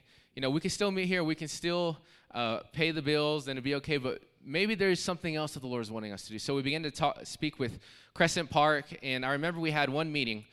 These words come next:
um, with them, and I sat down with them, and honestly, I came in here, be-, how many of y'all saw this room before it was renovated with paint and everything?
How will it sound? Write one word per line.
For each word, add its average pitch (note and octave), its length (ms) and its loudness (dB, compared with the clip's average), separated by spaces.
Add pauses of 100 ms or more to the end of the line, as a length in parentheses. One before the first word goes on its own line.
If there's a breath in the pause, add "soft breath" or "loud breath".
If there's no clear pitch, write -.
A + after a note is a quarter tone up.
(420 loud breath)
um, A#2 400 0
with C3+ 220 0
them, C#3 180 2
and C3 80 -4
I A#2+ 60 -2
sat C#3 320 -2
down C#3 160 2
with C#3+ 100 -2
them, D3+ 120 -2
and C#3 80 4
honestly, E3+ 360 2
I B2+ 60 0
came G3 240 2
in G3 120 0
here, F#3+ 380 0
be-, E3 200 -2 (160)
how - 160 -4
many A#3 200 0
of - 120 -4
y'all D3+ 320 2 (120)
saw D#3+ 380 4
this C#3+ 260 -2
room C#3+ 160 -2
before C#3 420 -4
it C#3 100 -2
was A2+ 180 -2
renovated G#2 540 -4
with G#2+ 160 -12
paint G#2 200 -8
and - 80 -12
everything? F#2+ 280 -12